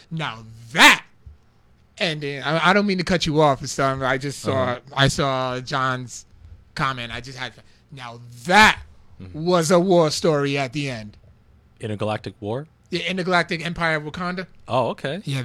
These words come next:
Speaker 1: that w-, the way that one ended, now that one ended with a bang, with some fireworks and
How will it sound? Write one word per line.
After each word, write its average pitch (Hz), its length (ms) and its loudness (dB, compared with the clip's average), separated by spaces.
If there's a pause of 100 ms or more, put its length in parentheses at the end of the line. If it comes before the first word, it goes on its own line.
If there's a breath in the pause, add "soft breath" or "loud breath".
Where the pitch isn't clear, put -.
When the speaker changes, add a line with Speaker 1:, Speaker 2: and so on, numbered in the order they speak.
(140)
Speaker 1:
that 190 260 8
w-, 196 180 -4
the 131 180 -10
way 190 380 6
that 196 300 6
one 147 160 -8
ended, 123 260 -12
now 113 300 -14
that 202 280 6
one 160 200 -4
ended 147 320 -8
with 131 160 -16
a 104 40 -20
bang, 139 440 -2
with 127 100 -18
some - 240 -20
fireworks 185 600 2
and 120 100 -16